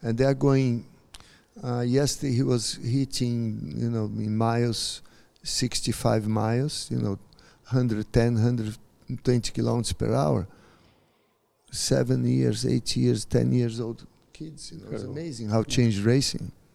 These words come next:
Speaker 2: Yeah. Do, do you feel, uh, looking back on the late seventies,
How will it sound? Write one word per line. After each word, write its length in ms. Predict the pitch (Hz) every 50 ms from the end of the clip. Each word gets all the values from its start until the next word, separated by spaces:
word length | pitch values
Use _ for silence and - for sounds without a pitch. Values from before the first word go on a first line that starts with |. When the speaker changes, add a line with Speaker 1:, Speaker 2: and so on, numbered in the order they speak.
| _
Speaker 2:
Yeah. 200 | - 117 110 110 - - _ _ _ _ _ _ _ _ _
Do, 180 | - 214 226 214
do 140 | 180 - 247
you 120 | 262 214
feel, 560 | - - 208 180 170 147 143 135 123 127 - - - _ _ _ _ _ _ _ _ _ _ _ _ _ _ _ _
uh, 80 | - 151 -
looking 260 | 151 147 139 - 147
back 200 | 135 123 131 -
on 60 | 139 120
the 80 | 107
late 280 | 113 131 131 135 117 -
seventies, 760 | - - 131 110 101 92 90 - - 101 92 - - - -